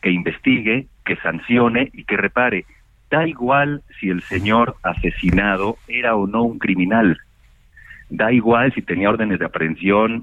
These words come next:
en Estados Unidos o en Tepetongo, da lo mismo. Es una persona que fue privada de la vida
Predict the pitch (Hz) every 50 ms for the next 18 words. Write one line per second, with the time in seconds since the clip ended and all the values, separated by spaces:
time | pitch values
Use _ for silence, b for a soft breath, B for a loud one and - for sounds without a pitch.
0 | - - - 85 82 80 - - 101 107 107 98 - 95 80 90 101 104 107 110
1 | 110 107 - - - - _ - - - - - 82 82 78 76 76 76 69 -
2 | 82 - - - - - 113 113 120 120 107 92 80 87 98 113 120 113 110 120
3 | 127 123 - 90 85 73 67 - - _ - _ - - - - - - - -
4 | - - - - - 90 - 107 107 107 101 - 90 - 98 98 104 113 113 -
5 | - 78 - 98 95 98 98 - - - 73 82 92 98 98 98 101 101 104 113
6 | 117 123 123 113 110 120 -